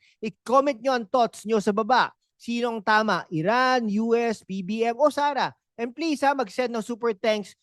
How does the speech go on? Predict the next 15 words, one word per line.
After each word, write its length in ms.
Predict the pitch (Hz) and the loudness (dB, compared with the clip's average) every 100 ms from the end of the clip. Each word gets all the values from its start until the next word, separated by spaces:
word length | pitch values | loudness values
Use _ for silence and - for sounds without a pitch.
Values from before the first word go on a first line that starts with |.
| _ - | _ -14
to 80 | |
keep 240 | 208 269 202 | -10 -10 -6
this 240 | 208 202 | -4 -2
show 160 | - 214 185 | 0 2 4
running. 480 | 180 180 208 175 123 _ _ _ | 4 2 0 -2 -6 _ _ _
Your 160 | 208 226 | 0 2
support 400 | - 190 247 208 190 | 0 2 2 2 -2
means 320 | 240 285 - | -4 -4 -8
we 80 | 208 | -10
can 240 | 196 175 | -8 -8
keep 240 | - 247 170 | -8 -10 -4
bringing 320 | 202 214 226 214 | -2 0 -2 -2
you 160 | 220 | 0
the 160 | 202 - | -2 -2
truth, 400 | 269 294 160 | 2 2 2